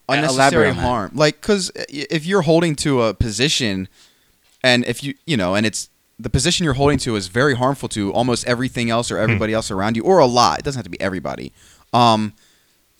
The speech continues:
Speaker 1: I don't know. I feel like there's a lack of discernment in, in your argument or the position you're holding.
Speaker 2: Mm-hmm. That goes with love and the whole unpacking we did there.
Speaker 3: Yeah.
Speaker 2: So, yeah, so the more beneficial something is. Now, that can get complicated.
Speaker 1: Yes, very.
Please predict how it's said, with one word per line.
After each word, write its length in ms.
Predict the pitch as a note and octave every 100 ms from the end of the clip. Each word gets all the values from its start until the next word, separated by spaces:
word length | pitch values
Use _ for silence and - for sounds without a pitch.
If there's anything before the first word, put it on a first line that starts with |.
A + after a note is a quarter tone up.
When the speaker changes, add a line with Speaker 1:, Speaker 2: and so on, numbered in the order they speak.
| _ _ _
Speaker 1:
I 120 | G2+ C#3
don't 120 | D3+
know. 100 | D3+
I 120 | G#2
feel 180 | - B2
like 180 | B2 - _ _ _
there's 180 | - A2+
a 60 | A2+
lack 260 | A#2 C#3+
of 80 | B2+
discernment 600 | G#2+ - C#3+ D#3 A#2+ G#2+ _ _ _ A#2+
in, 360 | A2 A2 G2+ -
in 180 | A2+ A2
your 160 | G#2+
argument 480 | G#2 B2+ B2+ A#2 A2
or 220 | G#2 G2+
the 320 | F#2+ G2+ F#2 F#2
position 380 | G#2+ B2 -
you're 120 | G#2 F#2+
holding. 420 | B2+ G2+ G1+ - _ _ G#2
Speaker 2:
Mm-hmm. 340 | D#2+ G2+ A2 A#2 _ _ _
That 180 | - D3
goes 140 | C#3+ F#2+
with 140 | D#2+
love 240 | F#2 G2+
and 80 | F#2+
the 60 | D#2+
whole 140 | D#2+
unpacking 400 | D2 E2 D#2 D#2
we 100 | C#2+
did 180 | C#2 C2
there. 320 | D2 D2 C2+ -
Speaker 3:
Yeah. 200 | G#2 F#2 - _ -
Speaker 2:
So, 120 | - C3
yeah, 80 |
so 160 | A#2 A#2+
the 60 | A2+
more 200 | B2 B2
beneficial 560 | A#2+ G#2+ - D3 -
something 260 | - G2+ G2+
is. 80 | - C3
Now, 140 | B2+ A#2+
that 200 | B2 C3
can 140 | D3
get 160 | C#3 C#3
complicated. 640 | - F#3 E3+ G#2 G2 D#2+
Speaker 1:
Yes, 340 | F#2+ C#2+ -
very. 340 | - F#2+ C#2+